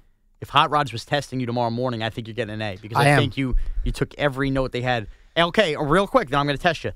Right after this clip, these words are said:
Speaker 1: Chicken, beef, pork. What needs to be marinated for longer for the flavors to absorb?
Speaker 2: Chicken.
Speaker 1: Okay.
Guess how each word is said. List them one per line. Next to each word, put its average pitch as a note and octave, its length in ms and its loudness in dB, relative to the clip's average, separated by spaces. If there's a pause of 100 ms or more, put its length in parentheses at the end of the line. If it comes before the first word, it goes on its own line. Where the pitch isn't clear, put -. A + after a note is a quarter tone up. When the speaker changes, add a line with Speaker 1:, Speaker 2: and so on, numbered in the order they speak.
(360)
Speaker 1:
Chicken, C#4 800 -4 (420)
beef, A3+ 460 -4 (240)
pork. F3+ 440 -4
What E3+ 200 0
needs A3 200 -4
to F3 60 -8
be F3+ 100 -2
marinated D#3+ 540 0
for D3 140 -4
longer C#3 340 0
for - 100 -6
the B2 80 -2
flavors B2 500 -4
to B2 100 -4
absorb? E3 160 4
Speaker 2:
Chicken. G#2+ 260 -2 (560)
Speaker 1:
Okay. A#2+ 360 2